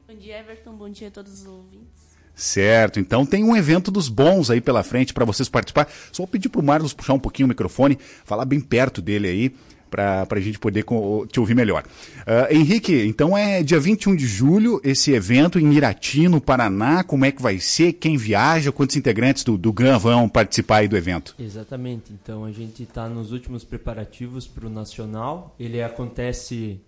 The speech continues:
Speaker 3: ah, a cada dois anos. Na verdade, o último que aconteceu foi em Querência, no Mato Grosso. Então agora tá re-,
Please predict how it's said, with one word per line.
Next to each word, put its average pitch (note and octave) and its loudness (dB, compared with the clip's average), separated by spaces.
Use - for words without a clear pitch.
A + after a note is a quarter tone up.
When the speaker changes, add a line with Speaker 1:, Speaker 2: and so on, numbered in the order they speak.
Speaker 3:
ah, B2 -8
a - -14
cada C3 -10
dois B2 -10
anos. D3+ -14
Na A#2 -8
verdade, A2+ -8
o B2 -6
último E3 -6
que D3 -6
aconteceu C3 -4
foi C#3 0
em C3 0
Querência, C3 -2
no A2+ -4
Mato A2+ -6
Grosso. A#2+ -4
Então A#2 -2
agora A2+ -2
tá C3 -4
re-, A#2 -4